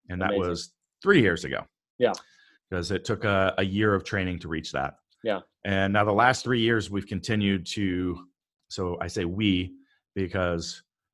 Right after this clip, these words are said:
Speaker 1: uh, our director of education, uh, he does my coaching.
Speaker 2: Mm-hmm.
Speaker 1: And one of my other, uh, coaches, uh, focuses on a lot of, like, my soft tissue work. He does the laser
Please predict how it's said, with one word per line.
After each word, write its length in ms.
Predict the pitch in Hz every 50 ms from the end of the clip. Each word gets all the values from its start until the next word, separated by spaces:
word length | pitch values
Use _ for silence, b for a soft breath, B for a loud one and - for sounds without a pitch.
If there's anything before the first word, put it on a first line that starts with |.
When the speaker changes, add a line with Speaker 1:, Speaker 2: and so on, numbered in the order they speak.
| _ _ -
Speaker 1:
uh, 280 | 85 82 80 80 - -
our 80 | 95 95
director 300 | 107 104 110 104 - 110
of 60 | 104
education, 760 | 101 98 95 - - 101 98 95 - - 107 95 95 90 - _ _ _ _ _ -
uh, 380 | 87 85 85 82 82 82 80 78 - -
he 500 | - 101 101 98 95 95 92 - - _ - 95
does 220 | 101 98 95 95
my 140 | 95 95 95
coaching. 420 | 95 - 90 87 - 104 101 107 - _ _ _ _ - 131
Speaker 2:
Mm-hmm. 220 | 117 120 123 127 B B B B B B B -
Speaker 1:
And 520 | 95 92 92 92 92 90 90 90 90 90
one 220 | 85 - 95 98 101
of 100 | 92 85
my 180 | 98 95 92
other, 440 | 92 95 95 95 92 90 85 85 - _ _ _ _ _ - -
uh, 120 | 90 90
coaches, 600 | - - 107 95 92 - 104 95 90 - - - - 92
uh, 200 | 87 85 87 87
focuses 480 | 87 107 95 - 95 90 - 92 87
on 140 | 98 90 87
a 80 | 87 87
lot 160 | 87 87 85
of, 140 | 82 78 87
like, 280 | 90 82 80 - - - b b b b b b b -
my 180 | 92 90 87
soft 280 | 85 - 90 85 85 -
tissue 280 | 107 101 - - 104
work. 260 | 98 98 98 92 85 -
He 140 | - 95
does 200 | 90 95 92 82
the 80 | 90 90
laser 520 | 87 92 87 92 98 104 98 92 85 -